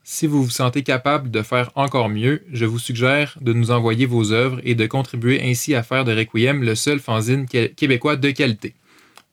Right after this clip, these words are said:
Et un peu plus loin, « Notre objectif principal est de faire de Requiem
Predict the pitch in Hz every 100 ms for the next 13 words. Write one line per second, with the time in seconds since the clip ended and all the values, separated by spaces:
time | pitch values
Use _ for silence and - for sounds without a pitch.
0 | _ 120 107 117 - 113 131 175 _ -
1 | _ _ - 135 135 147 139 131 175 -
2 | - - 160 - 131 131 151 160 120 104
3 | 104 - 143 147 120 117 139 - 123 135
4 | 156